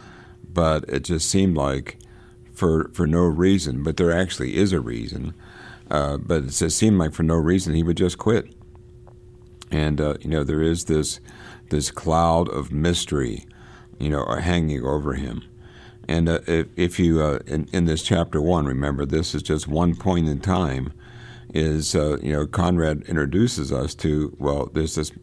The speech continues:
there's this mystery. And it says on page two, it says, uh, he's like incognito. You know, he's got something to hide.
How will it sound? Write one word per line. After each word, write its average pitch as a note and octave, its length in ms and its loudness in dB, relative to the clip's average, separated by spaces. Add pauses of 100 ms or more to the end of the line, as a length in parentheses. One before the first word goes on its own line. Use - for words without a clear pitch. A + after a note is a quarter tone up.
(100)
there's D2+ 260 0
this D#2 200 -2
mystery. C#2+ 580 0 (580)
And E2 280 0
it D2+ 140 0
says A2+ 340 4
on D#2+ 160 2
page E2 360 0
two, A2+ 260 4
it F2 80 2
says, F2 440 0 (600)
uh, D#2+ 240 0
he's G2 280 2
like F#2+ 280 2
incognito. G2 840 2 (920)
You E2+ 60 2
know, F2 140 4
he's F2+ 160 2
got F2+ 160 0
something G#2 340 0
to F2 100 2
hide. D#2+ 500 -4